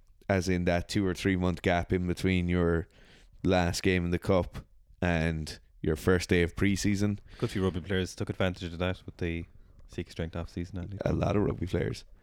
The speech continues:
Speaker 1: Um, but you can then start looking for these little mini off-seasons, right? And so one of the best coaches we ever had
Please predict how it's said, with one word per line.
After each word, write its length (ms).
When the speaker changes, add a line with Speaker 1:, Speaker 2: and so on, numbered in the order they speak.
Speaker 1:
Um, 440
but 360
you 80
can 140
then 180
start 240
looking 300
for 160
these 220
little 360
mini 300
off-seasons, 640
right? 240
And 320
so 360
one 180
of 60
the 60
best 260
coaches 360
we 120
ever 240
had 300